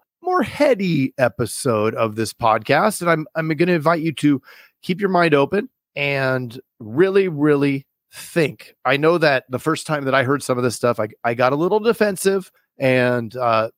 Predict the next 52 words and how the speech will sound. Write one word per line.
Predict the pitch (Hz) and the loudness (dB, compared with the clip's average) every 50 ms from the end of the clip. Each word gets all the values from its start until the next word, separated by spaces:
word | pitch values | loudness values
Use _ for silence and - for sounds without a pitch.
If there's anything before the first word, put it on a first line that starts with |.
| _ _ - | _ _ -6
struggled | - - 196 175 147 131 | 0 0 2 2 2 0
with | 123 110 104 | -2 -4 -4
it. | - _ | -8 _
So | - - 180 175 151 123 - - | -4 0 2 2 2 2 -2 -2
let's | 123 135 175 208 185 - - - - _ - | 0 2 2 2 0 -4 -8 -10 -12 _ 0
dive | 160 151 156 160 151 135 - | 2 4 4 4 2 0 0
in | - 156 147 143 143 - - | 0 2 2 0 0 -2 -2
a | 135 | 0
little | 135 135 143 156 160 165 | 0 2 4 4 2 4
bit | 139 143 143 135 113 | 4 2 0 0 0
here, | 120 123 131 127 123 | -2 0 2 2 2
but | 113 107 127 131 | 0 0 -2 -2
let | 156 170 | -2 -2
me | 180 175 | 0 0
ask | 175 165 - - | -2 -2 -2 -6
you | 160 | -8
first | - - 180 175 - - | -4 -2 -2 -2 -2 -4
a | 165 | -8
question. | - - 220 247 240 196 - - - 160 151 151 160 175 - _ _ | -4 -2 0 0 2 0 -2 -2 -2 0 0 0 -2 -6 -10 _ _
What | - 120 151 196 226 | 0 2 2 4 4
if | 214 - | 2 2
I | 220 220 | 0 -2
told | - - 160 156 147 139 113 | -2 0 0 2 2 0 0
you | 117 120 117 113 113 117 - _ _ _ | 0 0 2 2 0 -2 -6 _ _ _
that | - 127 131 | -2 -2 -2
you've | 127 127 135 147 160 147 | -2 0 2 2 2 4
been | 147 165 151 143 | 2 2 2 2
wearing | 143 139 135 131 123 | 2 2 2 0 -2
the | 123 | -2
wrong | 113 117 117 120 113 | -2 0 0 -2 0
hat | 107 113 110 110 110 | -2 -2 -2 -2 -2
all | 113 110 104 | -2 -2 -2
this | 104 95 - | -4 -6 -6
time? | - - 98 85 87 - _ _ _ _ - | -8 -10 -10 -10 -12 -16 _ _ _ _ -4
How | - 143 151 | 0 2 2
would | 147 127 | 2 2
that | 127 127 120 117 110 | 2 2 2 2 0
land? | 107 104 104 - - - - - - _ _ | -4 -4 -4 -6 -8 -12 -16 -20 -20 _ _
What | - 120 117 156 214 247 | -6 0 2 2 4 4
if | 285 285 - - | 2 2 2 0
instead | 233 202 160 - - - 214 208 | -2 -2 -2 -2 0 0 0 0
of | - 160 | 0 0
being | 196 190 170 | 0 0 2
the | 151 | 2
boss | 120 131 151 170 160 - | 2 2 2 2 0 -2
of | 139 147 | -2 -2
your | 143 127 | -2 0
business, | 117 135 131 113 127 107 - - - | 2 0 0 0 -2 -4 -4 -8 -12
you've | - 120 131 165 196 180 139 | -8 -2 -2 0 -2 -2 -2
been | 135 160 156 151 143 - - | 0 0 0 0 -2 -4 -2
its | 135 127 120 - - - - | -2 -2 -2 -2 -8 -14 -14
most | 131 120 120 127 135 143 156 160 160 - - - | -14 -12 -6 -4 -2 -2 -2 -4 -6 -10 -14 -16